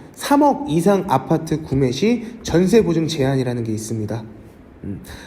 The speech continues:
앞서 현행 같은 경우에는 구억 이상 아파트 구매 시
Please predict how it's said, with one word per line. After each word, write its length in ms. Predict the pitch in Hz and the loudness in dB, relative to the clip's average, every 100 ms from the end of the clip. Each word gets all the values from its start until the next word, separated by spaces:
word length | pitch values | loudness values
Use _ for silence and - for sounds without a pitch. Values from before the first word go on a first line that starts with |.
| - | -4
앞서 560 | - - - 233 220 220 | 0 0 2 4 6 4
현행 360 | 214 311 330 320 | 4 6 6 4
같은 280 | 277 254 | 2 0
경우에는 640 | 214 170 165 139 160 156 107 - - | 2 2 2 0 0 -2 -4 -10 -16
구억 560 | - - 185 233 226 156 | -10 2 6 6 4 -2
이상 300 | 151 185 127 | 0 2 4
아파트 480 | 123 - 180 185 180 | 2 0 -2 -2 -4
구매 340 | - 175 160 | 0 2 2
시 320 | 160 220 247 | 2 0 0